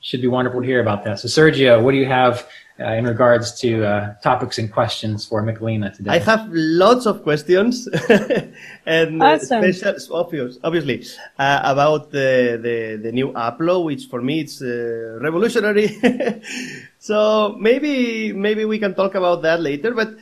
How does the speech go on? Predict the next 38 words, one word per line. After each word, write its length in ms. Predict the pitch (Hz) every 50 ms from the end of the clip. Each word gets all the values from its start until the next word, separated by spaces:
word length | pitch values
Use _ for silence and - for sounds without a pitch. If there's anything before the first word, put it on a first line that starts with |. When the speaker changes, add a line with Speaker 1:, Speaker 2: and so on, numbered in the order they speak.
| - - _ _
Speaker 2:
first 260 | - 247 262 277 254
of 160 | 247 208 -
all, 140 | 180 135 107 -
Speaker 3:
Yeah. 120 | 233 -
Speaker 2:
I 320 | 151 170 190 196 202 190 - - -
always 440 | - 185 233 262 262 262 254 208 196
like 340 | 196 190 190 190 190 - -
to 180 | 196 175 -
ask, 460 | - 139 139 151 156 - - - _ _ - -
uh, 640 | 156 156 156 151 151 151 151 151 147 147 - - -
our 160 | 143 151 151
people, 560 | 143 - 147 131 127 127 143 156 165 165 165 -
uh, 320 | - 127 127 127 123 120 120 123
here, 160 | - 135 143 143
our, 240 | 123 107 110 117
our 120 | 117 113 110
guests, 500 | 110 117 131 165 - - - - - - - - _ _ _ _ -
uh, 180 | 117 120 120 123
how 220 | 123 - - 254 254
did 160 | 247 254 247
you 100 | - 240
get 180 | - 226 226 226
started 440 | - - 220 226 220 214 160 123 131
with 180 | 151 156 147
the 260 | 147 156 156 156 160 165
instrument? 480 | 196 240 - - 156 135 113 110 110 147
I'm 80 | 156
very 200 | 170 196 208 202
curious. 380 | 208 - 202 185 143 - 101 240
Speaker 3:
Mm-hmm. 300 | 247 254 240 247 302 - _ _ _ _ _ _ _ _ _ - - - - _ _ _ _ - -
Um, 560 | 175 214 220 214 214 214 214 208 208 208 202
so 640 | 190 - - 269 233 226 220 220 220 220 220 - -
I 220 | - 220 220 226 254
started, 760 | 247 - - - 226 208 214 214 208 220 214 220 214 208 214 - - -
uh, 360 | - - 196 190 190 185 185
because 440 | 175 196 196 - 220 208 196 190 190 -
I 140 | - 185 185
was 480 | 185 180 185 185 185 208 - - -